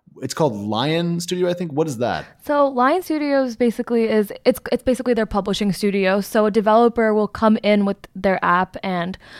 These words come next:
Speaker 2: Lion Studios will kind of just push the app out in more ways. They'll give you an option. Do you want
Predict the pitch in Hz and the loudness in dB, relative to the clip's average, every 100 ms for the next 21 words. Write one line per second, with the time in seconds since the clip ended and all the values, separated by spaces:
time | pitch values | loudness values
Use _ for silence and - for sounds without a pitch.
0 | - - 220 226 254 247 226 226 220 202 | -18 2 4 4 4 4 4 0 0 0
1 | 202 190 202 - _ _ _ _ - 247 | -2 -2 -6 -10 _ _ _ _ 2 6
2 | 226 - - 202 233 180 185 - 185 - | 6 2 -4 -4 2 2 2 2 2 2
3 | 190 185 175 175 185 180 190 196 214 196 | -2 0 -2 -4 -6 -6 -4 -2 -4 -2
4 | 185 175 - 185 170 185 180 190 | -2 -2 -4 -6 -4 -4 -4 -6